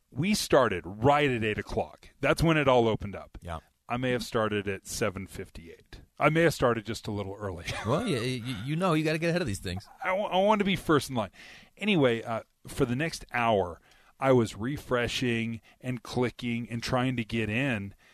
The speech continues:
Speaker 1: And Lee, I'm telling you, it was just a nightmare. A-, and a lot of our listeners this morning, when I was telling this story, they're just raising their hands. Like, "Yep, right here. Yep, so there."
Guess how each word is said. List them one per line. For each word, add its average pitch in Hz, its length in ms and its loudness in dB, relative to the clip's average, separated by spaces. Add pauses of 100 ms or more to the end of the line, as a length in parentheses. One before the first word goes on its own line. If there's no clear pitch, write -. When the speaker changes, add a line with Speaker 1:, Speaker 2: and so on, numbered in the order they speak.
(260)
Speaker 1:
And 123 240 0
Lee, 131 260 2
I'm 123 120 -2
telling 123 280 0
you, 98 80 -6
it 110 80 0
was 117 340 2 (100)
just - 260 -4
a 95 40 -10
nightmare. 90 520 -14 (540)
A-, 131 240 -8
and 127 180 -2
a 104 100 0
lot 113 320 4
of 131 100 4
our 156 120 6
listeners 120 540 0
this - 260 -4
morning, 131 320 2
when 107 120 0
I 101 60 -4
was 98 160 -2
telling 160 360 0
this 110 160 0
story, 117 540 6 (220)
they're 147 120 6
just 139 240 2
raising 117 300 2
their 101 160 -2
hands. 98 360 -8 (120)
Like, 127 200 0
"Yep, 185 160 8 (140)
right 151 220 6
here. 175 300 2 (120)
Yep, 143 200 4 (300)
so - 500 6
there." 135 340 4